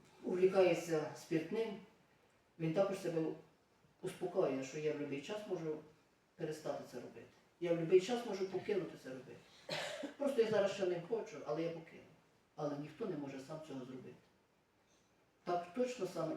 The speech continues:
і цей гріх. Людина також, я думаю, кожен із нас також це відчував, що я ще пошукаю Бога, я ще не вернусь, но поки ще я ще хочу пожити так, як мені хочеться, тому що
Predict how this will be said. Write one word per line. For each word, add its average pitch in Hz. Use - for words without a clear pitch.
і 165
цей 156
гріх. 143
Людина 196
також, 190
я 170
думаю, 185
кожен 190
із 175
нас 175
також 165
це 147
відчував, 165
що 180
я 247
ще 208
пошукаю 170
Бога, 147
я 247
ще 185
не 156
вернусь, 156
но 170
поки 220
ще -
я 175
ще -
хочу 170
пожити 170
так, 190
як 160
мені 156
хочеться, 139
тому 156
що -